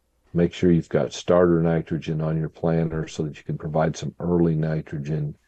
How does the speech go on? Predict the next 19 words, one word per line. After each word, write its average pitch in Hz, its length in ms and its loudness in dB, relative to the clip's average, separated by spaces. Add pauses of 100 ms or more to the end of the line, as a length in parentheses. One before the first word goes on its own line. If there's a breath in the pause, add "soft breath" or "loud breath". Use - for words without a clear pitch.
(240)
in 156 160 0
that - 220 0
scenario. 78 920 -2 (640)
And 82 160 4
then 92 320 4 (240)
start, 92 440 2 (220)
start - 420 -2
working 90 440 2
in 95 160 0
these 92 200 0
cover 98 320 -2
crops. 69 520 -12
And 82 100 -2
if 85 180 -4
you 92 140 2
have 92 380 0
a 98 80 4
way 98 520 4
to, 87 420 0